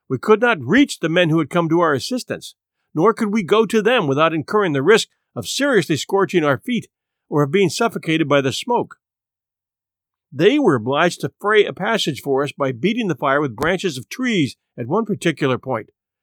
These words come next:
thus momentarily staying its progress whilst we rapidly made our escape. The danger proved more imminent in places exposed to the wind, and I learned the following day,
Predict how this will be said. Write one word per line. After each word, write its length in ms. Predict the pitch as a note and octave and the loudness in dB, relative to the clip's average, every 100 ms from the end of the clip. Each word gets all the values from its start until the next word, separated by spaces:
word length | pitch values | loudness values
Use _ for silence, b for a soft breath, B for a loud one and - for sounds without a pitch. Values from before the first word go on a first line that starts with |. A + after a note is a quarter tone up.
| _ _ _ | _ _ _
thus 460 | B2+ F#3+ G#3 - - | 0 0 0 -6 -4
momentarily 800 | C3+ D3 D3+ - G3+ G#3+ G#3+ F3+ | 0 2 0 0 0 0 -2 -4
staying 500 | - - G3 A3 G#3+ | -4 2 2 2 0
its 140 | G3 | -2
progress 540 | - G3+ D3 B2+ B2+ - _ _ _ | 0 2 2 0 -2 -10 _ _ _
whilst 380 | C3+ D3 C#3 - | -2 -2 -2 -8
we 400 | B2+ G#3+ C4 C#3 | -2 2 4 2
rapidly 480 | C3+ D#3+ D#3 C#3 C#3+ | 0 -2 -2 -2 0
made 220 | D3+ D3 | 0 0
our 120 | B2+ | 0
escape. 480 | A2+ - F#3 C#3 D2+ _ _ _ _ _ _ _ _ _ _ _ _ _ _ _ _ - | -2 -6 -4 -6 -8 _ _ _ _ _ _ _ _ _ _ _ _ _ _ _ _ -8
The 60 | |
danger 420 | A#2+ F3+ B3+ B3+ | 2 2 2 0
proved 280 | G3 B3+ A#3 | -4 -4 -2
more 220 | A3 A#3 G#3 | 0 0 2
imminent 340 | G#3+ F3 D#3 | 2 2 0
in 160 | - D3 | -4 -6
places 420 | B2+ F#3 E3+ D3 | -2 0 0 -2
exposed 480 | C3+ - G3 F3+ C#3+ | -4 -6 -2 0 0
to 60 | C3+ | -2
the 120 | A2+ | -2
wind, 400 | D3 G#3+ A2 F2 - _ _ _ _ _ _ | 0 0 -2 -8 -18 _ _ _ _ _ _
and 100 | A2 | -4
I 60 | C3+ | 0
learned 280 | F#3 D4 | 2 0
the 40 | A3+ | -2
following 460 | - A#3+ A3+ F3 | 0 2 4 4
day, 420 | A#2 F#3 D#3 F2+ | 4 0 0 -4